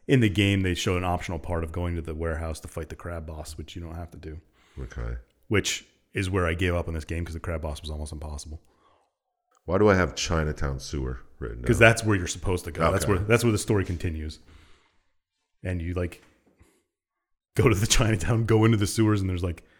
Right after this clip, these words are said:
Speaker 1: slime water covering all the pumps at this little warehouse type thing, sewers type whatever.
Speaker 2: Uh, why were they there?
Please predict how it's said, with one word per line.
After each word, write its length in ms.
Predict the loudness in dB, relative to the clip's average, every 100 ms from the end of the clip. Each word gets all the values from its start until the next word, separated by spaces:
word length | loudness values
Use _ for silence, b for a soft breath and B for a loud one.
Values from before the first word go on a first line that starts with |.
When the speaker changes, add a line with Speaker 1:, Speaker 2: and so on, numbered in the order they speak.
| b b -4
Speaker 1:
slime 540 | -2 2 2 2 0
water 300 | 0 0 -2
covering 360 | -4 -4 -2 -2
all 120 | -4
the 100 | -6
pumps 480 | -6 -2 0 -2 -6
at 100 | -10
this 300 | -12 -10 -8
little 320 | -6 -8 -10 _ _ _ -4
warehouse 560 | -2 -2 -4 -6 -8
type 360 | -8 -8 -10 _
thing, 400 | -8 -6 -4 -6 -10 -14
sewers 420 | -6 -4 -4 -6 _
type 200 | -10 -8
whatever. 360 | -6 -6 -8 -10 B B B B B _ _ _ _ _ _ _ _ _ _ _ _ _ -14
Speaker 2:
Uh, 60 | 0
why 220 | 4 6
were 100 | 6
they 140 | 2
there? 420 | 2 0 -4 -6